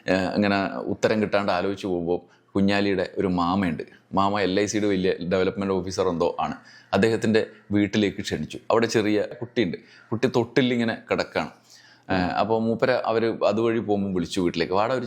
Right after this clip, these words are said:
ചായ കുടിച്ചിട്ട് പോകാമെന്ന്" പറഞ്ഞു. "എന്തെങ്കിലും കഴിച്ചിട്ട് പോകാമെന്ന്" പറയുമല്ലോ. പണ്ട് വീട്ടിൽ വിളിച്ച് കയറ്റി കഴിപ്പിക്കുമല്ലോ, ബന്ധുക്കളും കു-, അടുത്തുള്ള ആളുകളൊക്കെ അങ്ങനെ ചെയ്യും. അങ്ങനെ വീട്ടിലേക്ക്, ഏഹ്,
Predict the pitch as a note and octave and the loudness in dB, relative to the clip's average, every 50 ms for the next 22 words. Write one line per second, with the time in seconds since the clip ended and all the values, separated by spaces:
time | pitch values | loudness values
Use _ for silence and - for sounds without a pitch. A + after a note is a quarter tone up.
0 | A#2 - G2+ F#2 G2 G#2 G#2+ - G#2+ A2+ G#2+ F#2 F#2 F2 E2 D#2 - - - _ | -4 -2 -2 -2 -2 -4 -6 -10 -8 -8 -4 -4 -4 -4 -4 -8 -12 -16 -18 _
1 | _ _ - _ _ _ G#2 G2+ G#2 G#2 G#2 G2+ G#2 G2 F#2+ - - - G#2+ G#2 | _ _ -20 _ _ _ 0 0 2 0 2 2 0 0 0 -4 -2 0 0 2
2 | G#2 G2+ G2 F#2+ F2+ D#2+ D#2 D#2 - - - F#2+ F#2 G2+ G2+ D2+ E2+ G2+ G2 - | 2 2 2 2 2 2 0 -2 -4 -4 -4 0 0 0 0 0 -2 -4 -4 -2
3 | G#2 G2+ F#2+ - - - - - - - D#2 - - - - - A2 G#2+ - - | -2 -2 -2 -2 -6 -10 -12 -12 -8 -6 -6 -6 -6 0 2 2 2 4 2 2
4 | A2+ G#2+ F#2+ E2+ G2+ - G2 F#2+ E2+ - G#2 - F#2 D#2+ C2 - - _ _ - | 2 2 0 0 -2 0 0 0 0 -2 -4 -2 -2 -2 -2 -4 -12 _ _ -2
5 | G#2 G#2 G#2 G#2+ G2+ A2+ A2 G#2 - - - _ - A2 - - - - - - | 0 0 0 0 0 0 -2 -2 -2 -6 -14 _ -2 -2 -2 -2 -4 -4 -4 -2
6 | - G2+ G#2 - - B2 A2+ A2+ G#2+ G#2+ A2 A2 A2 A2 - C3 A#2+ A#2 A2+ A2 | 0 0 0 0 -2 0 0 2 2 2 0 0 -2 -4 -4 -4 -4 -4 -4 -4
7 | - G2 D2+ - - - - - - - - - - - - - G2 G#2+ A2+ A2+ | -2 -4 -4 -4 -8 -14 -20 -20 -18 -18 -18 -18 -20 -8 -4 0 0 2 0 0
8 | A#2 A2+ - - - G2 G2+ G2 - G#2+ G#2+ G2+ - - G#2+ - - - _ _ | -2 -4 -6 -6 0 0 0 0 2 0 0 0 0 -4 -6 -6 -6 -12 _ _
9 | _ - G2 F2+ E2 - - - - | _ -6 -4 -4 -4 -6 -6 -8 -10